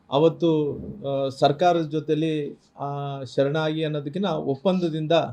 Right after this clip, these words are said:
ಎಲ್ಲರೂ ಕೂಡ ರಾಜಮನೆತನದನ್ನು ಬಿಟ್ಟುಕೊಟ್ಟು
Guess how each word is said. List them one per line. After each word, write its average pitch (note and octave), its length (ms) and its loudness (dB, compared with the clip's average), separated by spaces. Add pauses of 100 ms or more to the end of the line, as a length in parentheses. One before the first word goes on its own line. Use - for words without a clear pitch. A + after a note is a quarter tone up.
(600)
ಎಲ್ಲರೂ D3+ 280 6
ಕೂಡ D3+ 120 0
ರಾಜಮನೆತನದನ್ನು C#3+ 960 0
ಬಿಟ್ಟುಕೊಟ್ಟು C3 840 0